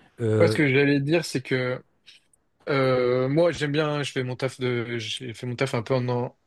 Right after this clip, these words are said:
Speaker 2: sans donner mon avis, en fait.
Speaker 1: Oui, oui, oui.
Speaker 2: À chaque fois, j'ai interviewé les gens et tout, mais mon, mon avis sur la question, comme au moins ici, je peux le donner,
Speaker 1: Hmm.
Speaker 2: c'est que il restera toujours une niche.
Speaker 1: Voilà.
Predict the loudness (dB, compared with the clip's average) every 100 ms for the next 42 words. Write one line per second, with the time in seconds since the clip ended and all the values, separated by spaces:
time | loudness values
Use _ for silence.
0 | _ -2 2 4 4 4 2 2 2 0
1 | -2 -6 -6 2 6 6 6 6 4 0
2 | 2 2 2 2 2 4 4 2 0 -2
3 | 0 -2 -2 -6 -4 0 2 2 0 -4
4 | -6 -6 -6 -4 0 2 0 0 -4 -4
5 | -4 -2 -2 -4 -6 -6 -6 -6 -6 -4
6 | -2 0 0 0 -4 -2 0 0 0 -4
7 | _ _ _ _ -6 0 2 2 -2 -2
8 | 2 2 2 -2 _ -2 0 0 0 0
9 | 0 2 4 2 0 -4 -10 _ _ _
10 | -2 2 4 2 -4